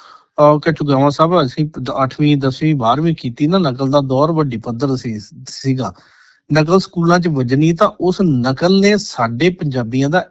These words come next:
ਇੰਨਾ ਕੁ ਵੱਡਾ ਨੁਕਸਾਨ ਕੀਤਾ ਹੈ ਕਿ ਅੱਜ ਤੱਕ ਅਸੀਂ ਉਸੇ ਲੀਹ ਤੇ ਤੁਰੇ ਹੋਏ ਆ। ਨਾ ਤਾਂ ਉਹ ਨਕਲ ਨੇ, ਨਾ ਤਾਂ ਸਾਨੂੰ ਅੱਗੇ ਵਧਣ ਦਿੱਤਾ,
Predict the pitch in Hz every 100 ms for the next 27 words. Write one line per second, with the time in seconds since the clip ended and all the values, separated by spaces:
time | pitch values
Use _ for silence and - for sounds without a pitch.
0 | 143 135 175 208 196 143 110 123 135 127
1 | - 113 110 131 135 110 135 120 135 160
2 | _ _ - _ - 110 - 160 160 208
3 | - 165 - - 214 - 170 170 196 214
4 | 233 214 - _ _ - 269 - - 302
5 | 226 160 196 254 277 214 180 170 151 131
6 | 113 110 127 143 160 214 202 175 202 185
7 | 156 151 190 196 208 202 170 170 190 190
8 | 190 196 - 143 135 160 185 208 208 -
9 | 196 202